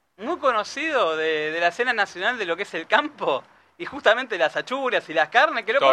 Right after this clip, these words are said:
Speaker 1: conoce, que lo conoce bien.
Speaker 2: Estoy.
Speaker 1: Lo conoce bien a Navarro. No me habló mal. Me habló peculiar, es un hombre particular.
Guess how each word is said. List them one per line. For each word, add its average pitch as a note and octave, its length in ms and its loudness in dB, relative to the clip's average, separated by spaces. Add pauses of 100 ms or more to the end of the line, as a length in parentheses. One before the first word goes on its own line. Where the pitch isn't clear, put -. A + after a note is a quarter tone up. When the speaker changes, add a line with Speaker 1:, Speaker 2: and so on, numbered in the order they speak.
Speaker 1:
conoce, C3+ 140 -12 (280)
que A#3+ 120 0
lo C4 100 6
conoce C#4+ 320 0
bien. D3+ 340 2 (280)
Speaker 2:
Estoy. B2+ 360 4 (1000)
Speaker 1:
Lo G#3 160 -2
conoce D4 340 2
bien A3 180 2
a F3+ 40 2
Navarro. D3+ 540 2 (560)
No D#4 120 2
me F#4 100 6
habló F#4+ 240 2
mal. F3 260 2 (880)
Me A4 100 -8
habló A4 200 0
peculiar, E4+ 360 0
es D#4+ 80 -10
un F#4 100 -8
hombre E4+ 180 -2
particular. G#3+ 500 0